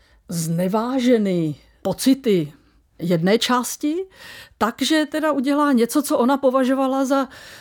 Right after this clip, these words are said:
nekonfliktní záležitost, protože nic neprovede ani krucifixu, ani studujícím, nikomu nic neprovede, jenom ho odstěhuje někam jinam. Ale to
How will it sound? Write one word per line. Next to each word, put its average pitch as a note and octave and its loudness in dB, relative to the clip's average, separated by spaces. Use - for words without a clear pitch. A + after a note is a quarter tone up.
nekonfliktní A#3+ 2
záležitost, F#3+ 0
protože A3+ 0
nic A3 0
neprovede A3 0
ani A3 0
krucifixu, A#3+ -2
ani G#3 0
studujícím, G#3+ -4
nikomu A3 2
nic A#3+ 4
neprovede, A3 2
jenom A3 2
ho G#3+ 4
odstěhuje F#3 -2
někam F3 -2
jinam. D#3 -2
Ale F#3 -2
to F4+ 0